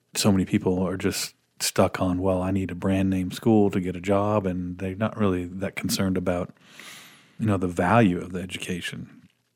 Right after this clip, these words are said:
And so that's really distressing. And I, I don't know what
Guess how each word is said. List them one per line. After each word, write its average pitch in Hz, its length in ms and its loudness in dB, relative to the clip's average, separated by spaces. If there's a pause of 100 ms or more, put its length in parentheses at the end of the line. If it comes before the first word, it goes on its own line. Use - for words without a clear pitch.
(180)
And 104 160 2
so 95 500 6
that's - 360 -2
really 123 240 6
distressing. 90 720 -4 (260)
And 92 200 -2
I, 87 220 0 (260)
I - 40 -8
don't 104 100 2
know 87 60 2
what 85 140 -6